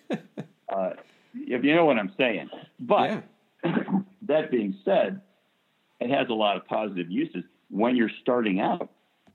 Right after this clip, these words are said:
Speaker 2: it helps you just get the basics. It's like, uh, "What are they talking about, this outside, inside, outside stuff? Oh,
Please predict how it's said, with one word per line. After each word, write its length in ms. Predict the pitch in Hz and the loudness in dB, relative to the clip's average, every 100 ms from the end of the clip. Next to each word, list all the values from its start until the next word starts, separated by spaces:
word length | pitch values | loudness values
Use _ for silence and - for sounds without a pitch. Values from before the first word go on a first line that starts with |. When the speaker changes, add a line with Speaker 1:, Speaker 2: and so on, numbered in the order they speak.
| _ _ _ _ - | _ _ _ _ -8
Speaker 2:
it 120 | 131 | -4
helps 180 | 127 135 | -2 -2
you 140 | 123 131 | 0 -2
just 100 | 127 | 0
get 160 | 131 | 0
the 60 | - 101 | 0 0
basics. 420 | 95 - - 92 | 0 0 -4 -6
It's 140 | 98 98 | -8 -2
like, 200 | 95 95 _ _ _ _ _ | -2 -2 _ _ _ _ _
uh, 460 | 92 87 82 78 78 71 - - | 2 2 2 -2 -4 -6 -12 -8
"What 160 | 131 | -6
are 80 | 349 | -4
they 80 | 240 - | -6 -2
talking 260 | 110 - 113 | 0 2 0
about, 100 | 98 | 0
this 160 | 90 - | -2 0
outside, 380 | 90 - 123 110 | 0 0 -2 0
inside, 400 | 262 - 107 87 | 0 0 0 2
outside 460 | 90 196 - 78 - - | 2 0 -2 -6 -6 -10
stuff? 160 | - - 208 | -10 -6 0
Oh, 300 | 233 127 | 2 2